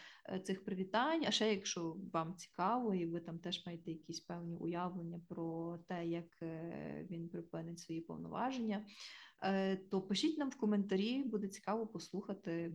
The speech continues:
які ще можуть бути варіанти. Знову ж таки, варіантів, е, кількість варіантів, е, є невичерпною, і будь-який варіант,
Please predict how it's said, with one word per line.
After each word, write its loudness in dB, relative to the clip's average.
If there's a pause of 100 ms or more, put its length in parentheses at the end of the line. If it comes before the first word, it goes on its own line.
які -4
ще -2
можуть -4
бути -6
варіанти. -4 (140)
Знову -2
ж -4
таки, -8 (100)
варіантів, -2 (140)
е, -4 (380)
кількість -2
варіантів, -4 (160)
е, -6 (600)
є -4
невичерпною, -2 (460)
і -2
будь-який 0
варіант, 0